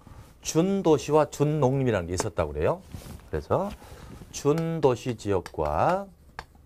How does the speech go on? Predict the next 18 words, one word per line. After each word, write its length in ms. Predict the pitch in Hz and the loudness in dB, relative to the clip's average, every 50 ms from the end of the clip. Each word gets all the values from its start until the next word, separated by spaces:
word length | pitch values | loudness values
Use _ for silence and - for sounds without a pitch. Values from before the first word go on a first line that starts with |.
| - - - - - - - _ - - - - - - - _ _ - - - - - - - - - - - - | -16 -16 -16 -20 -20 -20 -20 _ -20 -20 -20 -20 -20 -20 -20 _ _ -20 -20 -20 -20 -20 -20 -20 -20 -20 -20 -20 -16
준농림 840 | - - - 143 160 175 180 185 185 165 127 113 123 131 131 127 120 | -8 0 0 2 2 4 2 2 2 4 4 4 4 4 2 0 2
지역이 180 | 107 110 101 101 | 2 2 2 2
있었다고 280 | 95 - - 92 80 76 | 0 -4 -4 -6 -6 -4
그래요. 300 | 76 76 78 92 101 - - - - - - - _ - - - - _ - - - _ - - - - _ - - - - - - - - - - - _ _ - - - - - - - - - - - - - - - - - - - | -4 -4 -2 -2 -2 -4 -8 -16 -18 -20 -20 -20 _ -18 -18 -18 -18 _ -20 -20 -20 _ -20 -20 -20 -20 _ -20 -20 -20 -20 -20 -20 -20 -20 -18 -18 -18 _ _ -20 -20 -20 -20 -20 -20 -14 -14 -14 -14 -14 -20 -20 -20 -20 -20 -20 -10 0
그래서 260 | - 131 123 - 135 | 2 2 2 2 2
예전에 480 | 117 117 120 127 135 160 160 170 175 139 | 4 6 6 8 8 6 8 8 6 6
용도 380 | 123 127 131 135 127 131 123 117 | 6 4 4 4 2 4 2 2
지역은 680 | 104 110 113 127 147 143 123 101 107 151 190 196 190 - - - | 2 2 2 2 2 4 2 2 2 2 0 -4 -6 -12 -20 -16
지금은 460 | - - 135 120 131 143 156 156 139 98 | -8 -4 -2 2 2 4 2 2 2 4
네 180 | 92 95 104 | 4 4 4
개입니다마는 840 | 104 117 110 110 98 92 92 87 82 78 87 101 127 143 107 80 - - - - - | 4 2 0 0 0 0 0 0 0 0 0 0 0 0 0 -2 -8 -14 -20 -20 -4
과거에는 480 | - - 120 120 120 135 156 175 175 170 | 4 6 6 6 6 4 0 0 -2 -8
다섯 320 | - - 101 - - 95 | -8 -8 -8 -8 -8 -4
개였다고 280 | - 104 90 - 87 76 | -4 -4 -2 -2 -4 -4
그러죠. 360 | 76 71 69 - 151 180 190 - - - - - - - | -4 -6 -2 -2 -2 -2 -2 -6 -20 -20 -20 -20 -8 2
도시 300 | - 127 117 - 139 123 | 2 2 2 2 -2 -2
지역 280 | 123 135 113 - - | -2 -2 -2 0 -2
하나, 220 | 104 87 78 67 | -2 -2 -2 -4